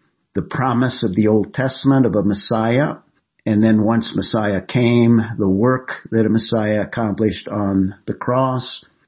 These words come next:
that's the basis for man entering into relationship. So we need to keep the balance, all of the aspects of who God is, and when we come to the doctrine of election, we can trust God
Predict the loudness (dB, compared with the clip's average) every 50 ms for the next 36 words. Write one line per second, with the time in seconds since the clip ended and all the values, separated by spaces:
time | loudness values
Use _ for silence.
0 | _ _ _ -6 -4 -2 -2 -2 -4 -4 -4 -4 -2 0 0 2 2 2 2 0
1 | -2 -6 -6 -4 -4 -6 -6 -6 -8 -12 -14 _ -6 -2 0 0 2 2 2 2
2 | 2 0 0 -2 -4 -4 -4 -2 0 0 0 0 0 2 2 2 2 2 2 2
3 | 2 2 2 2 0 0 0 0 -2 -2 -2 -4 -4 -6 -6 -6 -8 -8 -10 _
4 | _ _ _ _ -8 -2 0 4 6 6 6 6 6 2 -2 2 4 4 4 4
5 | 2 -2 -4 -2 -2 -2 -2 -2 -2 -4 -6 -8 -10 -10 -6 -2 0 2 4 4
6 | 4 4 4 4 4 4 4 2 2 2 0 -4 -4 -4 -6 -2 0 0 0 0
7 | 0 -2 -2 2 4 4 4 4 2 0 0 0 -2 -4 -2 0 4 4 6 6
8 | 6 4 2 0 0 -2 -6 -12 -16 _ -20 -20 -20 _ _ _ -2 0 2 2
9 | 0 0 -2 -6 -10 _ 0 0 2 2 2 2 2 2 4 4 4 4 4 2
10 | 0 0 0 -2 -4 -4 -2 -2 0 0 0 0 0 0 0 0 -2 -2 0 2
11 | 4 6 6 6 4 2 0 2 2 0 0 0 -2 -2 0 0 0 0 -4 -6
12 | -8 -12 -18 _ _ -4 -2 0 0 0 0 -2 -4 -2 0 0 0 0 0 -2